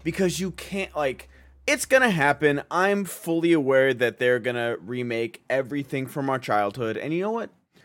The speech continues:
It's a business. Yes, this is art, but it's art commercialized. So I understand that. I think by the ti-, uh, like, we're both in our mid-thirties right now.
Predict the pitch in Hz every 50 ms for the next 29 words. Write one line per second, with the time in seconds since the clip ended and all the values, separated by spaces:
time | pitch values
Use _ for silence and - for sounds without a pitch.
0 | _ _ _ _ _ - 185 180 190 190 156 117 120 113 98 87 - 87 58 50
1 | - - - - - - - - - 131 147 170 170 170 170 - - 151 143 -
2 | 151 139 120 - - 107 117 127 139 151 - - - - _ _ - 110 110 123
3 | 120 120 113 101 - - - - 127 135 139 - - - - 147 120 117 107 104
4 | - - 95 80 64 58 117 - - 113 110 107 - - 127 143 147 147 147 139
5 | - - - 107 101 95 82 76 57 - - _ _ - - - - - _ _
6 | _ _ _ _ _ _ _ - - 151 170 175 175 196 190 175 - - - 107
7 | - - _ _ - 139 143 143 131 135 127 131 - 165 - 127 127 113 110 -
8 | _ - 123 131 123 101 139 147 147 156 156 151 - - - _ _ _ _ _
9 | _ - 135 127 120 117 120 131 143 143 135 - - 151 147 147 147 156 156 147
10 | 156 147 139 101 123 143 143 143 139 143 143 -